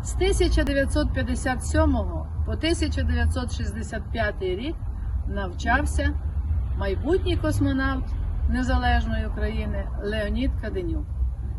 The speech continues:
Саме тут він мріяв про небо, польоти і космос. А у дві тисячі вісімнадцятому році на будівлі школи встановлено меморіальну дошку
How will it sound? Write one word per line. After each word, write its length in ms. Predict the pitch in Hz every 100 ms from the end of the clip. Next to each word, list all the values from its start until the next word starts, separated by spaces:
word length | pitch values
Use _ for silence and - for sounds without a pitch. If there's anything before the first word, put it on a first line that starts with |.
| -
Саме 380 | - 285 311
тут 300 | 330 415 453
він 200 | 269 262
мріяв 380 | 240 226 202 180 175 -
про 120 | 185
небо, 500 | 202 294 311 196 196 - - - -
польоти 640 | 185 196 233 247 233 240 - - - 202
і 80 | 196
космос. 560 | 180 175 - - - - - - - - -
А 180 | - 233
у 80 | 254
дві 200 | 226 285
тисячі 520 | 262 330 320 302 302
вісімнадцятому 960 | 294 285 285 285 392 - 339 277 247 233
році 400 | 196 175 - - - - - -
на 160 | 220
будівлі 540 | 226 240 240 247 226 226
школи 560 | - 339 392 277 104 - - - -
встановлено 840 | - - 240 254 392 370 330 247 214
меморіальну 760 | 214 214 220 247 311 349 320
дошку 520 | 247 214 180 - -